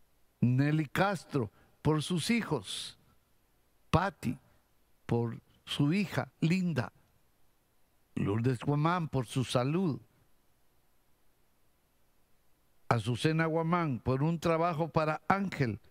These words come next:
Blanca Aguirre por la familia García,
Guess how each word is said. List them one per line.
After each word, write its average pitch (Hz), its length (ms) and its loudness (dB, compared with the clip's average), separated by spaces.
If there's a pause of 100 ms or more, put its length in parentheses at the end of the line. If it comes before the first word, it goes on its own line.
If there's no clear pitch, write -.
(340)
Blanca 139 500 2
Aguirre 175 420 -2
por 139 180 0
la 135 120 0
familia 165 440 0
García, 170 720 -2